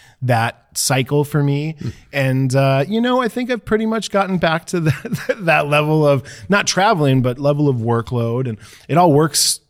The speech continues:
Speaker 1: when it works. And then
Speaker 2: Yeah.
Speaker 1: when you get sick babies and, um, you know, a sick partner and, uh, and then all of a sudden that, that, that big mountain of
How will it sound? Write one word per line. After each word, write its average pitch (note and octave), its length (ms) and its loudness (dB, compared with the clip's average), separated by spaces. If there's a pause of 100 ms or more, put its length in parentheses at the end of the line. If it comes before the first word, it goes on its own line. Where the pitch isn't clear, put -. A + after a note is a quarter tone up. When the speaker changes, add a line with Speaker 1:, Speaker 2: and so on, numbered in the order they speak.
(140)
Speaker 1:
when B2 140 0
it A#2+ 100 -2
works. B2+ 540 -4
And B2 160 -4
then B2+ 200 -2
Speaker 2:
Yeah. C3 40 -4
Speaker 1:
when B2+ 100 -6
you B2 100 -8
get C3 200 -10
sick - 320 -8
babies A#2 640 -4
and, A2 340 -8 (380)
um, G2+ 340 -10
you A#2 120 -10
know, G#2+ 120 -8
a A2 60 -8
sick - 240 -8
partner A#2+ 600 -6
and, G#2+ 440 -10 (140)
uh, A2 260 -10 (360)
and A#2+ 260 -2
then A#2+ 180 0
all A#2+ 120 -2
of A#2 80 -6
a A#2+ 40 -4
sudden A#2+ 340 -2
that, A#2 180 -6
that, A2+ 260 -10
that G#2+ 240 -14
big C3 180 -4
mountain A#2+ 460 -8
of G#2+ 380 -16